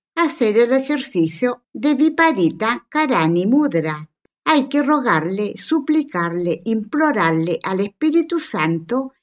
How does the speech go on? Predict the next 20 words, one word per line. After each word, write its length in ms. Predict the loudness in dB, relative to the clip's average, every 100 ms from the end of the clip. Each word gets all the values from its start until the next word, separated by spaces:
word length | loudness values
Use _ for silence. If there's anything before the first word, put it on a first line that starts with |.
| _ _
que 120 | 4
nos 200 | 6 4
conceda 640 | 2 0 0 0 0 2 -2
esa 200 | -4 -4
gracia 640 | 0 -2 -2 -4 -4 -4 _ _ _
de 120 | 0
hacernos 760 | 2 0 -2 -2 -2 -2 -6 -6
ese 320 | -6 -4 -6
cambio, 720 | -2 2 2 2 0 0 -2 -10 _ _ _ _
colocar 760 | 2 4 2 2 0 0 -2 2
en 160 | 4
el 160 | 4 4
ombligo 540 | 4 4 2 2 2
la 160 | 2 2
luna 360 | 2 0 -2 -2
que 140 | -2
tenemos 600 | 0 2 2 2 -2 -6 -8 -2
en 200 | 2 2
el 100 | 0
cerebro 800 | -2 0 0 0 -2 -2 -6